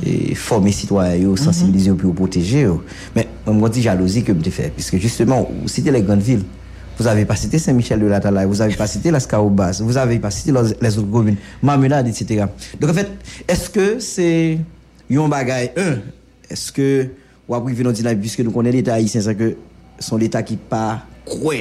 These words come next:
Speaker 1: dans le principe de la continuité de l'État, comment ont telle initiative n'a privé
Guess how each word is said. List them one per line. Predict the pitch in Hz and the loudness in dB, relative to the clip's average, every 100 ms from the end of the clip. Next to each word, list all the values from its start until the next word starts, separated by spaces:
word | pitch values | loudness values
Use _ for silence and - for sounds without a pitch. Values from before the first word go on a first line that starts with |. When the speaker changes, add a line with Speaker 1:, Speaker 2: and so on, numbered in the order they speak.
| 85 | -6
Speaker 1:
dans | 87 | -10
le | - | -10
principe | - 131 - - 123 | -6 -6 -4 -2 0
de | 95 | 0
la | 95 | -2
continuité | 98 123 110 - 101 101 - 123 - - - - | -4 -4 -4 -2 0 0 0 -2 -2 -18 -18 -2
de | 104 | 2
l'État, | 196 285 208 294 - - - - - - | 2 0 -2 -4 -6 -14 -18 -16 -16 -10
comment | - 202 185 175 185 208 247 247 - | -4 -2 0 0 0 0 -2 -4 -2
ont | 165 | 0
telle | 143 - 151 139 | 0 -2 -2 0
initiative | 139 135 - 131 - - 131 139 165 185 175 - - - - - | 0 -2 -2 -4 -4 -2 2 2 2 -2 -8 -16 -20 -20 -18 -2
n'a | 113 131 | 0 0
privé | 120 127 127 107 107 123 131 156 | 0 0 0 0 0 2 2 0